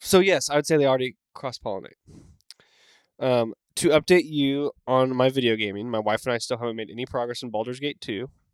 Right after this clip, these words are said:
That's fine, I get it. However, my three-year-old daughter, mostly watching and intentionally dying on the ghosts because she thinks it's hilarious, and I, this is the first time in my life I've been past the Vanilla Dome, are th-, trudging through Super Mario World.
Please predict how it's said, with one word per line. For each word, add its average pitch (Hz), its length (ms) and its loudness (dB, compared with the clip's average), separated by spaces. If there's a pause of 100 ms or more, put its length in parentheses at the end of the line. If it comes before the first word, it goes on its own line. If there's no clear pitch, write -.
(220)
That's 98 200 -10
fine, 104 220 -6
I 104 100 -8
get 90 200 -14
it. 110 140 -12 (500)
However, 160 280 4
my 151 140 2
three-year-old 185 480 2
daughter, 180 460 4
mostly 139 340 -2
watching 127 420 0
and 123 100 -4
intentionally 120 520 -6
dying 117 340 -4
on 113 120 -4
the 113 60 -10
ghosts 131 340 -2
because 117 260 -6
she - 100 -10
thinks 117 260 -12
it's 113 140 -14
hilarious, 120 580 -6 (400)
and 120 200 -2
I, 131 360 4 (400)
this 113 240 -4
is - 80 -6
the 117 100 -4
first 113 280 -2
time 113 320 -2
in 110 80 -4
my 110 120 -2
life 110 260 -2
I've 113 200 -8
been 113 200 -6
past 117 360 -4
the 113 60 -16
Vanilla 120 340 -2
Dome, 107 340 -12 (440)
are 117 140 2
th-, - 460 -14 (100)
trudging 165 540 0
through 131 180 -6
Super 135 360 -6
Mario 120 360 -2
World. 82 340 -10